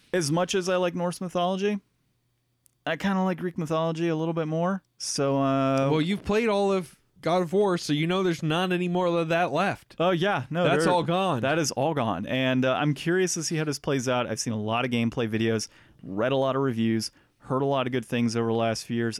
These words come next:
Speaker 1: I picked it up for, like, ten dollars on a Black Friday and have yet to touch it. It's number four.
Speaker 2: All right, what's number three there, John?
Speaker 1: Oh, man, this is a toughie, but, uh, I'm gonna go Bloodborne on number three. So, Bloodborne, one of my favorite games on the PlayStation four. I put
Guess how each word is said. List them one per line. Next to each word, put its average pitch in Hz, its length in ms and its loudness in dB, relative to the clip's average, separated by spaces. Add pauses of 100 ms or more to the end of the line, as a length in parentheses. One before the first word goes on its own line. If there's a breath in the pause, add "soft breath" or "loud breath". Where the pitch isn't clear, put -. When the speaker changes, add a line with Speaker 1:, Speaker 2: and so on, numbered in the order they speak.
Speaker 1:
I 127 80 -6
picked - 280 -10
it 151 60 -2
up 139 80 -4
for, 135 100 -6
like, 117 200 -2
ten 143 220 -2
dollars 113 440 0
on 117 100 0
a 110 40 -4
Black 113 260 -2
Friday 113 380 -2 (240 soft breath)
and 160 100 -2
have 180 160 -4
yet 185 140 -2
to 180 60 -12
touch 175 240 -4
it. - 120 -6 (380 soft breath)
It's 120 180 -4
number 110 200 0
four. - 280 -10 (320 loud breath)
Speaker 2:
All 113 160 -4
right, 127 140 0
what's 143 280 0
number 151 220 2
three 147 320 0
there, 113 180 2
John? 104 420 -2
Speaker 1:
Oh, 135 440 2
man, 123 200 2
this 131 180 0
is 123 120 -2
a 123 60 -6
toughie, 127 460 0
but, 117 280 2
uh, 113 440 2 (200)
I'm - 140 0
gonna 147 100 2
go 135 120 2
Bloodborne 117 420 0
on 98 80 -2
number 98 180 -2
three. 104 360 -2 (680 loud breath)
So, 117 680 0
Bloodborne, 135 680 0 (840 soft breath)
one 147 340 -2
of 180 80 0
my 180 140 0
favorite 151 360 0
games 131 280 2
on 127 60 2
the 123 80 0
PlayStation 120 540 -2
four. 113 340 -2
I 120 160 -4
put - 320 -4